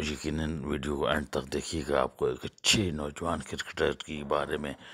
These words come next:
अच्छी जानकारी मिलेगी। जुनैद खान का तल्लुक़ पाकिस्तान के सूबे खैबर पख्तूनख्वा, जिसको पहले एनडब्ल्यूएफ़पी कहते थे, वहाँ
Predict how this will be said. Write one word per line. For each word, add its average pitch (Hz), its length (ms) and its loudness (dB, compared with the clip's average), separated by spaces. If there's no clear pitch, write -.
अच्छी - 340 2
जानकारी 67 540 0
मिलेगी। 60 500 -6
जुनैद 107 300 4
खान 98 280 8
का 76 120 8
तल्लुक़ 69 420 6
पाकिस्तान 80 420 6
के 73 160 -2
सूबे 65 460 2
खैबर 82 440 6
पख्तूनख्वा, 78 800 4
जिसको - 360 0
पहले 71 360 4
एनडब्ल्यूएफ़पी 73 1120 4
कहते 78 320 4
थे, 65 160 4
वहाँ 78 320 4